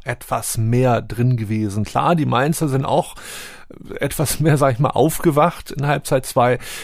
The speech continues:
aber trotzdem fand ich, es war, es plätscherte irgendwie so ein bisschen vor sich hin in Halbzeit zwei und war nicht mehr so ganz so packend. Zumindest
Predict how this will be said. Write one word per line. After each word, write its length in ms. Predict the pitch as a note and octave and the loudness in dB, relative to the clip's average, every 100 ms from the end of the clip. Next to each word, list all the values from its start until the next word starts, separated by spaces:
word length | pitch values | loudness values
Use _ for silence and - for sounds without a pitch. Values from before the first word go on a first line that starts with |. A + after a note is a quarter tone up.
| - | -14
aber 260 | - C3+ C#3+ | -4 -2 -2
trotzdem 760 | - C#3 - D#3 D#3 D3 - - D3+ | -2 -4 0 2 2 0 -4 -12 -18
fand 440 | - - D3 D#3 | -16 -6 -2 -2
ich, 280 | - C#3+ - | -4 -8 -6
es 180 | D3 - | -8 0
war, 300 | C#3+ D3 C3 | 2 2 0
es 100 | C3+ | -4
plätscherte 500 | - E3 - F3 E3 | -2 -2 0 0 2
irgendwie 220 | C#3+ E3+ | 2 2
so 60 | D#3 | 2
ein 80 | D3+ | 0
bisschen 460 | E3+ - F3+ E3+ | 0 2 4 4
vor 240 | - E3 D3+ | 2 0 0
sich 160 | C#3+ | -2
hin 260 | - D#3+ G#2+ | -2 0 0
in 240 | A2 G#2 | -2 -4
Halbzeit 460 | G2+ G2 - A2 - | -2 -4 -4 -6 -6
zwei 320 | - A#2+ A#2 | -4 -2 -2
und 120 | B2 | -2
war 140 | A#2+ B2+ | 0 0
nicht 200 | D3 - | -2 0
mehr 160 | C#3+ B2 | 0 0
so 160 | C3 B2+ - | -4 -10 -4
ganz 480 | C3+ E3 B3+ - - | 0 2 0 -2 -4
so 80 | |
packend. 580 | F#3 - E3+ - A3 G#3+ - - - - | -4 -2 -2 0 0 0 -6 -18 -20 -14
Zumindest 760 | - D#3 D#3+ D#3 - - - | 0 4 4 4 0 -8 -12